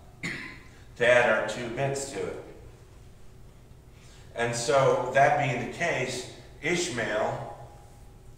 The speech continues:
could not be a part of the nation. And he could not be the leader of the nation, so God exiled him.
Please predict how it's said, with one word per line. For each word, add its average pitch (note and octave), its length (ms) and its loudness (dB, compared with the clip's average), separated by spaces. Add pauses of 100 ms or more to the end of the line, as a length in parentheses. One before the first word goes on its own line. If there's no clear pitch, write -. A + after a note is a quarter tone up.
(100)
could F3 340 -2
not B2 360 -2
be G#2 380 -8 (260)
a A2+ 60 -14
part A2+ 300 -4
of A2 100 -6
the A#2 80 -6
nation. C3 460 -4 (1160)
And G2+ 120 -10
he A2 100 -6
could C3+ 280 -2
not C3+ 360 2
be C3+ 480 -6 (380)
the A#2 400 -6 (440)
leader A#2 440 -4
of G2 200 -6
the G2+ 80 -10
nation, G2+ 580 -10 (920)
so B2 340 0
God B2 600 4 (600)
exiled - 680 0
him. F#2+ 120 -10